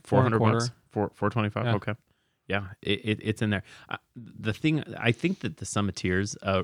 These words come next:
Speaker 2: a really easy sell for someone who's never seen watches, uh, because of the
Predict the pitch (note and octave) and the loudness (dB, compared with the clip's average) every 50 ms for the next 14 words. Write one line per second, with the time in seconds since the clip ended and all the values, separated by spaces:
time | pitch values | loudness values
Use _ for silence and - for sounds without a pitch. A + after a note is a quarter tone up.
0 | - G2 G2+ G2 G2 G2 G2 G2+ G#2 G#2 G2 F2+ F2+ F#2+ - - - F2+ F2+ F2 | -2 -2 -2 0 0 0 0 -2 -2 -2 -2 -2 -2 -6 -4 -4 -4 -2 -2 -4
1 | G2 - - - G2 - A2+ F#2+ F#2+ F#2+ - F#2 - G2 F2+ - F2+ - G2+ F#2 | -6 -6 -8 -10 -6 -4 -4 -2 -2 -2 -2 -4 -4 -4 -6 -6 -8 -6 -6 -4
2 | F#2 F2 E2 E2 - - - - F#2+ - _ _ _ _ _ _ _ _ _ _ | -4 -4 -6 -8 -6 -6 -6 -6 -6 -8 _ _ _ _ _ _ _ _ _ _
3 | - - F2+ E2+ E2 E2 - G#2 - - F#2+ F2+ F#2 G#2 F2+ - F#2+ E2+ F2 E2+ | -8 -4 -2 -2 -2 -2 -2 -2 -2 0 -2 -2 0 -2 -4 -2 -2 -2 0 -2
4 | D#2+ D2+ | -2 -6